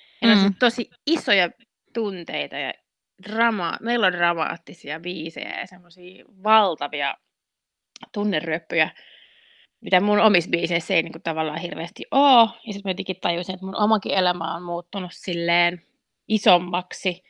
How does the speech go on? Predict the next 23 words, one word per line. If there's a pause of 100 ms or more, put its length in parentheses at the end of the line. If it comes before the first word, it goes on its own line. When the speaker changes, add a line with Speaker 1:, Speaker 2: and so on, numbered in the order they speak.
(360)
Speaker 1:
ton
lasten
myötä
ja (320)
iän
myötä
tulee
kaiken
näköisiä
i-,
niinku
suurimpia
tunteita,
ainakin
mulla. (1000)
Et
elämä
ei
oo (120)
ihan
Strömsötä (340)
<laughs>
niinku